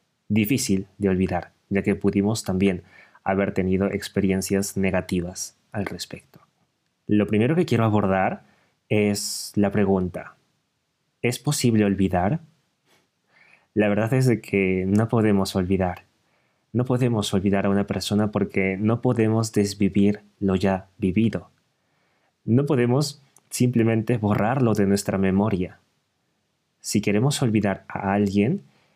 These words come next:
es porque de alguna manera nos causa dolor. Y esto es quizás, este punto es quizás el más importante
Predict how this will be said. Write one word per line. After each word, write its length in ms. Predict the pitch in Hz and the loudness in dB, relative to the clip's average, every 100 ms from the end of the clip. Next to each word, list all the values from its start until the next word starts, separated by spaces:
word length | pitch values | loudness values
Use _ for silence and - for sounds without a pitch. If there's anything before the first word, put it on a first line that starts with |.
| _ - | _ -6
es 160 | 117 | -4
porque 440 | - 113 - 107 98 | -2 -4 -2 -2 0
de 140 | 95 | -2
alguna 300 | 95 104 135 | -2 0 0
manera 460 | 165 107 95 117 156 - - | 2 0 0 -2 -4 -10 -4
nos 200 | 98 - | -4 -2
causa 340 | 95 98 98 | -2 0 0
dolor. 340 | 95 120 117 - _ _ _ _ _ _ | 2 2 0 -8 _ _ _ _ _ _
Y 160 | 113 127 | 0 0
esto 260 | - 120 | 0 0
es 300 | 120 - - - | 0 -2 -12 -6
quizás, 580 | 98 - 117 170 - _ _ _ _ 110 | -4 0 -2 -2 -8 _ _ _ _ -6
este 220 | 117 135 | -4 0
punto 420 | 101 95 113 151 - | 2 2 0 -4 -6
es 160 | 107 | -6
quizás 480 | - 101 101 131 - _ - | -4 -4 -4 -4 -8 _ -2
el 180 | 95 | 0
más 220 | 98 113 139 | 0 0 0
importante 720 | 131 101 98 104 101 87 | 0 -2 -2 -4 -4 -8